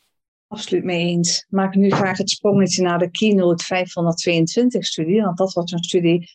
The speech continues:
ook weer van neoadjuvante behandeling met pembrolizumab. En daar heeft men eigenlijk, ehm, het was een update van de, eh,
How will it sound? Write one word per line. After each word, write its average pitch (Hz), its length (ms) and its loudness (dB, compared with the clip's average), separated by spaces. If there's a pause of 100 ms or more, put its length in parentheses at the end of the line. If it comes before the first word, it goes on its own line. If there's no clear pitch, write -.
(120)
ook 285 220 0
weer 180 140 -2
van 180 160 2
neoadjuvante 175 1120 2
behandeling 202 540 4
met 190 160 2
pembrolizumab. 196 1000 2 (720)
En 196 160 -6
daar 214 200 0
heeft 220 240 2
men 196 180 0
eigenlijk, 208 640 0
ehm, 180 520 4
het - 220 -2
was 175 200 -2
een 170 160 0
update 185 560 0
van 170 200 2
de, 160 160 4
eh, 170 500 -2